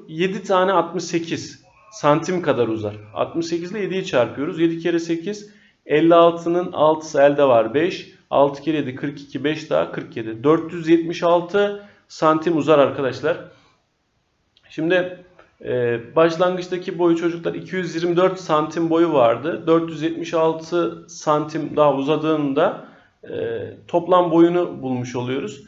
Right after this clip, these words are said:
E, toplamamız lazım. Dört ile altıyı topladım. Onun sıfır elde var bir. İki, yedi daha dokuz, bir de elde vardı. Onun sıfır elde var bir. İki, dört, altı, bir de elde vardı. Yedi. Toplam boyu yedi yüz santim olur. Yedi yüz santim de eşittir yedi metreye,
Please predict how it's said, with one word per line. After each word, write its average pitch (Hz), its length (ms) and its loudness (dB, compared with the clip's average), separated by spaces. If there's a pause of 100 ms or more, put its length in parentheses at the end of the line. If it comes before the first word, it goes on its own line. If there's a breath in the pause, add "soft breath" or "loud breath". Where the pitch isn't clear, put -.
(180 loud breath)
E, - 80 -12
toplamamız 202 680 0
lazım. 143 400 4
Dört 180 180 0
ile 175 80 2
altıyı 170 280 2
topladım. 151 440 -6
Onun 151 140 -4
sıfır - 240 -10
elde 135 260 4
var 117 380 4
bir. 170 340 -6 (200 loud breath)
İki, 156 240 -4
yedi 160 220 2
daha 135 200 8
dokuz, 135 320 -4
bir 139 160 -6
de 135 60 2
elde 131 240 2
vardı. 117 320 2
Onun 127 260 -4
sıfır 127 220 -8
elde 117 240 0
var 113 320 -2
bir. 160 100 -6
İki, 139 260 -10
dört, 117 300 -2
altı, 123 340 0
bir 139 140 -4
de 113 40 -4
elde 113 200 -2
vardı. 165 220 -6
Yedi. 113 320 -8 (200 loud breath)
Toplam 175 540 0
boyu 180 180 -6
yedi 139 320 -4
yüz 202 280 -4
santim 135 540 -4
olur. 147 260 -4
Yedi 160 180 0
yüz 190 220 -6
santim 147 320 -2
de 135 60 -2
eşittir 180 480 -6 (440 loud breath)
yedi 151 320 2
metreye, 120 720 0